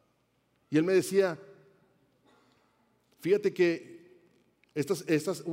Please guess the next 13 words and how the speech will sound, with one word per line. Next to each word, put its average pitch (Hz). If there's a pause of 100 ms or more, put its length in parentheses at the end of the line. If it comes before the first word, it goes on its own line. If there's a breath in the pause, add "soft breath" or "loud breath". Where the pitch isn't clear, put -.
hace 175
unos 175
días 190 (420 soft breath)
yo 139
estaba 170 (160)
batallando 156
para 160
el 160
diezmo, 151 (360)
otra 117
de 147
las 139
promesas, 143